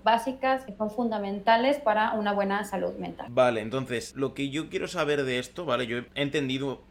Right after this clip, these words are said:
Speaker 2: parte de lo que dices y supongo que la gente que, que nos escucha, pues también hay partes que a lo mejor le conectan o no y al final, pues lo que dices tú, ¿no? Tenemos una base en la mente y hay cosas que a lo mejor, pues de entrada dices, "Vale, esto sí que entiendo por qué es, porque me conecta con cosas que tengo yo ya", pero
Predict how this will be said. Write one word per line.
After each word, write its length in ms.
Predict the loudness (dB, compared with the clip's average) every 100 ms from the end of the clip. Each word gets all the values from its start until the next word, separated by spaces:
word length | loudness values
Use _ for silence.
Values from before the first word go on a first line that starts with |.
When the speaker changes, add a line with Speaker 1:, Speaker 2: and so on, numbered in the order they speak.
| -12
Speaker 2:
parte 320 | -2 -2 0 -2
de 60 |
lo 140 | -2 -2
que 300 | -2 0 -2
dices 340 | -4 -6 -8
y 60 | -10
supongo 300 | -8 -8 -6
que 60 |
la 120 | -8
gente 280 | -8 -10 -10
que, 300 | -6 -6 -6
que 120 | -10 -12
nos 120 | -12
escucha, 300 | -14 -10 -8
pues 140 | -8
también 320 | -10 -8 -6
hay 100 | -8
partes 320 | -6 -8 -8 -8
que 60 |
a 20 |
lo 60 | -8
mejor 200 | -6 -6
le 120 | -6
conectan 500 | -6 -8 -8 -6 -6
o 80 | -4
no 300 | -6 -6 -6
y 100 | -6
al 80 | -8
final, 300 | -10 -10 -6
pues 260 | -6 -6
lo 80 | -8
que 100 | -8
dices 140 | -10 -12
tú, 80 |
¿no? 160 | -10 -8
Tenemos 240 | -6 -8 -8
una 140 | -6
base 320 | -4 -4 -6
en 80 | -10
la 80 | -8
mente 380 | -8 -8 -6 -4
y 60 |
hay 120 | -4
cosas 240 | -6 -12 -10
que 80 | -10
a 40 |
lo 40 |
mejor, 220 | -8 -8 -6
pues 120 | -8
de 60 |
entrada 340 | -6 -4 -4 -4
dices, 180 | -6 -4
"Vale, 180 | -4 -4
esto 160 | -8
sí 140 | -14 -8
que 240 | -8 -8 -6
entiendo 420 | -4 -2 -2 -4
por 160 | -6 -4
qué 80 |
es, 80 | -6
porque 200 | -4 -8
me 120 | -8
conecta 400 | -8 -8 -8 -8
con 160 | -8 -10
cosas 240 | -10 -10
que 80 | -12
tengo 240 | -10 -10 -8
yo 100 | -6
ya", 300 | -4 -4 -4
pero 400 | 0 2 2 0